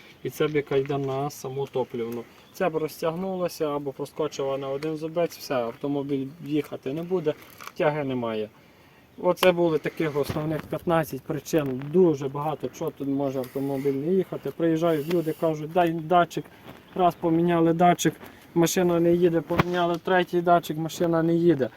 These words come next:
Що не їде, бо думають, що от за хвилину поміняють. Ні, це автомобіль, який потребує багато чого, е,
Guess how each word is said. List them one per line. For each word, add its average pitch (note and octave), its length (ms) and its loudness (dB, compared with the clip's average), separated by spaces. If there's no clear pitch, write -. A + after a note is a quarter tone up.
Що F#3 160 2
не F3 120 4
їде, E3 420 2
бо D#3 200 -2
думають, E3 400 -2
що D#3 140 -6
от D3+ 160 -4
за D3+ 240 -2
хвилину D#3 440 -4
поміняють. C#3 540 -2
Ні, D#3 260 -2
це - 120 -10
автомобіль, D3 720 -6
який C#3+ 340 -6
потребує E3 640 -2
багато D#3+ 360 -4
чого, C#3+ 360 -6
е, C3+ 220 -2